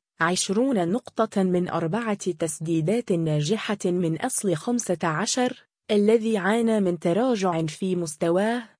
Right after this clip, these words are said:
بدا أن سبيرز يفتقرون إلى الحيوية والحلول مساء الثلاثاء في مباراة مصيرية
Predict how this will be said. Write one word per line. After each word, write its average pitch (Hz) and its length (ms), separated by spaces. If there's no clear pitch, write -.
بدا 226 480
أن 175 220
سبيرز 202 560
يفتقرون 190 760
إلى 175 280
الحيوية 175 840
والحلول 180 760
مساء 175 420
الثلاثاء 165 760
في 175 220
مباراة 160 640
مصيرية 190 1080